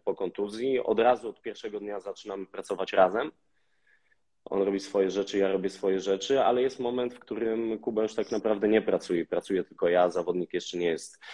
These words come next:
w pełni dyspozycyjny na boisku. E, i Kuba też na to patrzy. Kuba zna koszykówkę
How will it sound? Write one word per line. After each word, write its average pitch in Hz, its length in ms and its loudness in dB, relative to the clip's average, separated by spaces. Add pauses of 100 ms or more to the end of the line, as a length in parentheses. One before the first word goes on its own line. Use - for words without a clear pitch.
(280)
w - 80 -20
pełni 87 260 8
dyspozycyjny 85 680 -4
na 85 140 -2
boisku. 87 500 -2 (440)
E, 92 340 2
i 113 180 -4
Kuba 127 220 8
też - 220 0
na 127 100 -2
to 127 100 -4
patrzy. 123 380 0
Kuba 104 240 0
zna 104 200 -2
koszykówkę 110 720 -4